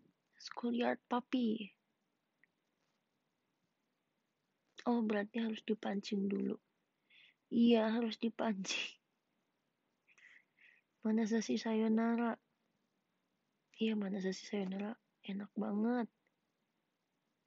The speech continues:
Aku grogi duluan lihat kamu. Kenapa grogi ya? Wah, kalau grogi akunya juga, akunya juga jadi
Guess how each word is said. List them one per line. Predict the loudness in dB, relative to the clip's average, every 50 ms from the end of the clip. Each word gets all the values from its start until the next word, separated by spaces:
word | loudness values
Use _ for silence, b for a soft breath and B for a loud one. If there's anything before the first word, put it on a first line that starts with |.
| _ _ _ _ _ _ _ _ _ _ _ _ _ _ _ _ _ _ _ _ _ _ _ _ -16 -12 -12
Aku | -2 2 4 8 8
grogi | 8 8 8 8 8 8 8
duluan | 8 6 6 4 2 0 0
lihat | -2 -2 -4 -6
kamu. | -6 -4 -4 -4 -6 -8 _ B B B B B B B B B B _
Kenapa | -2 -2 -2 0 2 4 6
grogi | 6 6 6 4 2 4 4 4 4 2
ya? | 0 -4 -10 -20 -20 -20 -20 -20 -20 -20 _ _ _ _ _ _ _ _ _ -20 _ _ _ _ _ -20 _ _ _ _ -20 -20 -20 -20 _ -20 _ -20 _ _ _ -16 -6 -4 -2 -2
Wah, | 0 -2 -4 -6 -10 _ -6
kalau | -2 0 4 4 4 4
grogi | 6 8 8 8 8 8 4
akunya | 4 2 4 4 4 4
juga, | 2 0 -4 -4 -4
akunya | 2 4 6 6 6 6
juga | 4 4 2 0 2
jadi | 6 6